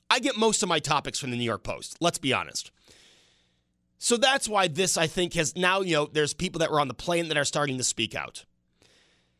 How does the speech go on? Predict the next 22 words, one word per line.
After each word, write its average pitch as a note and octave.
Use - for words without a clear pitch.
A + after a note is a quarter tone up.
So A3
that C#4
sounds A3
like F#3+
the D#3+
flight C#3+
from A#2
hell. -
I A3+
wanna D4+
know G3+
from D#3+
you, B2
eight A3+
oh C#4
three G#3+
oh G#3
nine F#3
thirty, E3+
star D#3+
nine D3+
thirty. C#3+